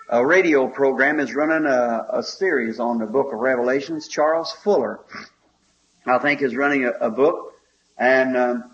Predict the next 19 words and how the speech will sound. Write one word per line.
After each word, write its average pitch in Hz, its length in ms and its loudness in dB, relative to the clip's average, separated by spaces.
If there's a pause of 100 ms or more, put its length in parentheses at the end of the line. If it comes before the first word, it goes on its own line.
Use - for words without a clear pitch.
(300)
Brother 156 380 4
Fuller 175 240 4
is 131 100 0
a 131 60 0
typologist 151 800 2
himself, 160 560 4
and 131 120 2
I 135 100 6
was 143 100 0
afraid 151 300 0
we'd 156 180 0
kinda 151 180 2
get 147 140 0 (480)
together 143 440 6
on 127 240 2
that, 160 300 4
and 127 80 -2
you've 127 160 0
already 143 440 6